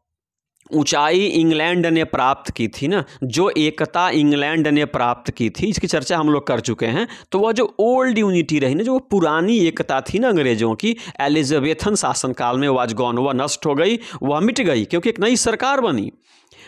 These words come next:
The national pride, आगे लिखा है बच्चों the national pride।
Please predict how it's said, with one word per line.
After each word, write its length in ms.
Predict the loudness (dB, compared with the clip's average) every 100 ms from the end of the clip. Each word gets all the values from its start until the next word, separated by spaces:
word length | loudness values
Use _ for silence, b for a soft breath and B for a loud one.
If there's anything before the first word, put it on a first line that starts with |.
| B
The 160 | -2 0
national 560 | 2 2 -2 -2 -2 -2 -2
pride, 300 | 0 0 0
आगे 220 | 0 0
लिखा 280 | -2 -2 -2
है 80 |
बच्चों 260 | -2 -2 -2
the 180 | 0 0
national 580 | 0 0 0 -2 0 -2
pride। 420 | -2 -2 -2